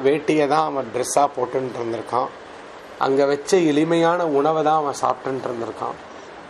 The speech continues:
அவன் அப்படியே வளர்ந்து ஹனுமானுடைய அருளாலே ஸ்ரீமத்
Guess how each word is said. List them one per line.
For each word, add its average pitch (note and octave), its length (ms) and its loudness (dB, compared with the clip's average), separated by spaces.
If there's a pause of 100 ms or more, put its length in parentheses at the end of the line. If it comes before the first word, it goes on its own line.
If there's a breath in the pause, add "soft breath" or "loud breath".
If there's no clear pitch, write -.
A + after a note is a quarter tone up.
(140)
அவன் C#3+ 280 4
அப்படியே D#3+ 600 2
வளர்ந்து C#3+ 640 2 (720)
ஹனுமானுடைய F3 800 2
அருளாலே C3 640 2 (680)
ஸ்ரீமத் G#3 560 2